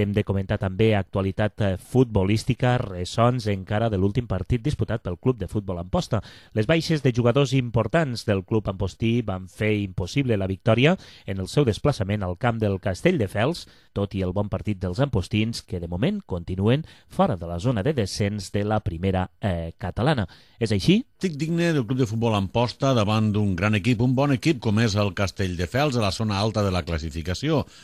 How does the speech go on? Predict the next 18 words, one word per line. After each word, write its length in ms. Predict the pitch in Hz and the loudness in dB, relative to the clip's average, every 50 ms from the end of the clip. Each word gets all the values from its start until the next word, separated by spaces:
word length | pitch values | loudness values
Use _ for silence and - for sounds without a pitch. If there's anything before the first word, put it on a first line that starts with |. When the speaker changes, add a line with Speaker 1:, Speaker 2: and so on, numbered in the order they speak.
| - - | -14 -6
Speaker 2:
L'Amposta 480 | - 85 82 80 - 113 117 - 135 123 | -4 -4 -2 -2 -2 -2 -2 0 -2 -2
va 80 | 117 113 | -2 -2
estar 240 | 101 - 120 117 | -2 0 -2 -2
fins 280 | - - - 123 113 101 | -2 -2 -4 -4 -2 0
i 20 | |
tot 180 | 104 117 120 - | 0 -2 -2 -2
per 100 | - 117 | -2 -2
davant 220 | 110 107 113 120 | -2 0 0 0
del 160 | 117 117 110 104 | 0 0 0 0
marcador 460 | 107 107 95 - 104 107 117 113 - - | -2 -2 -2 -2 0 0 0 -2 -2 -4
u 160 | - 131 123 | -2 0 2
a 60 | 110 | 2
dos, 280 | 107 139 143 120 - - - - - - - | 4 4 4 2 0 -2 -14 -20 -20 -16 -8
però 140 | - 87 87 | -4 -2 0
la 100 | 95 95 | 0 0
manca 480 | 101 110 113 107 92 - 117 113 110 101 | 0 0 -2 -2 0 0 2 2 2 2
de 200 | 98 98 92 87 | 2 2 0 0
plantilla 680 | - - 90 85 82 76 - 113 120 127 139 143 147 | -2 -2 -4 -4 -4 -2 -2 -2 0 0 2 2 0